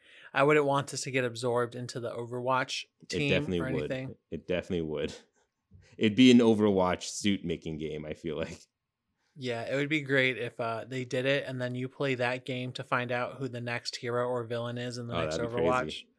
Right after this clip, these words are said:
Speaker 2: Yeah.
Speaker 1: A tie-in like that. I have one more that I'll do back to back. I think it would also be great if Atlas took this on.
Speaker 2: Yeah, I was gonna say Atlas as well.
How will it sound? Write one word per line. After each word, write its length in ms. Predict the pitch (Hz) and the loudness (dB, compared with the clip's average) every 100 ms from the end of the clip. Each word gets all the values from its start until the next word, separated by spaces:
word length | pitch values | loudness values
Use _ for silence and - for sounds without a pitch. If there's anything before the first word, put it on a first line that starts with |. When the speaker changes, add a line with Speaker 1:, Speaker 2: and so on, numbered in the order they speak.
| _ _ | _ _
Speaker 2:
Yeah. 220 | 85 80 | -2 -2
Speaker 1:
A 80 | 78 | -4
tie-in 320 | - 120 120 | -4 -4 -2
like 180 | 117 113 | -6 -4
that. 340 | 120 120 - _ _ _ _ - - | -2 -2 -4 _ _ _ _ -8 2
I 80 | |
have 180 | 147 160 | 4 4
one 320 | 143 151 151 | 4 4 4
more 280 | 147 139 135 | 4 4 4
that 80 | 131 | 4
I'll 100 | 127 | 2
do 140 | 127 | 2
back 240 | 127 127 123 | 0 -2 -2
to 80 | 123 | -6
back. 380 | 120 120 - - _ _ _ - | -6 -6 -12 -20 _ _ _ -8
I 100 | 131 | -4
think 200 | 139 147 | -2 2
it 60 | 156 | 2
would 80 | 139 | 2
also 320 | 131 135 151 | 2 2 0
be 160 | 139 | -4
great 320 | 135 143 139 120 | 2 2 2 0
if 220 | 127 - - | -8 -10 -2
Atlas 640 | 143 139 113 113 - - - | 0 0 -4 -8 -6 -6 -8
took 220 | - 131 | -8 -8
this 180 | - 110 | -8 -10
on. 320 | - - - _ _ - | -10 -14 -18 _ _ -6
Speaker 2:
Yeah, 220 | 85 76 | -6 -4
I 120 | 78 | -6
was 220 | 78 76 | -6 -6
gonna 160 | - 76 | -8 -8
say 140 | - | -8
Atlas 320 | 69 62 76 - | -10 -8 -12 -12
as 140 | - | -14
well. 280 | 69 71 | -14 -14